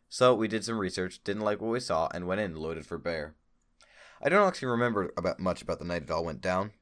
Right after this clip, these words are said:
Most of it blends together in my head. I get flashes sometimes of the people chained to the line, living next to dead, and damned hard to tell which was which.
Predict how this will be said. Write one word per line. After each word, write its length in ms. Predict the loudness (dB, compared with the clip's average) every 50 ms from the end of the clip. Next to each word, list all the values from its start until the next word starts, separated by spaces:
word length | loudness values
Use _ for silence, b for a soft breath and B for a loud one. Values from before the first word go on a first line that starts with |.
| _ _ _ -12 _
Most 200 | 0 0 0 0
of 80 | -2 -4
it 80 | -2
blends 220 | 0 0 -2 0 0
together 300 | 0 0 0 2 0 -2
in 60 | 0
my 120 | -2 -2
head. 260 | 0 0 0 -2 -2 -8 _ _ _ _ -20 _ -20 -4
I 100 | 0 2
get 120 | 2 2 6
flashes 460 | 8 8 8 8 6 2 -4 -4 -2
sometimes 480 | -2 -2 -2 0 -2 -2 -2 -2 -4 -6
of 100 | -8 4
the 60 | 6
people 260 | 6 6 6 2 -2
chained 320 | -2 -2 -2 -2 -2 -4
to 80 | -6 -4
the 80 | -4 -2
line, 460 | 0 0 0 0 0 -2 -6 -8 -8 -4
living 280 | -4 -2 -2 -2 -2
next 240 | -4 -6 -8 -8 -8
to 100 | -8 -6
dead, 340 | -4 -4 -2 -2 -2 -2 -4
and 160 | -6 -10 -6
damned 280 | -2 -2 -2 -2 -2 -2
hard 180 | -2 -2 -2
to 80 | -2 -6
tell 220 | -4 -4 -2 -2
which 160 | -2 -4 -6
was 120 | -8 -8 -6
which. 320 | -4 -4 -6 -6 -10 -18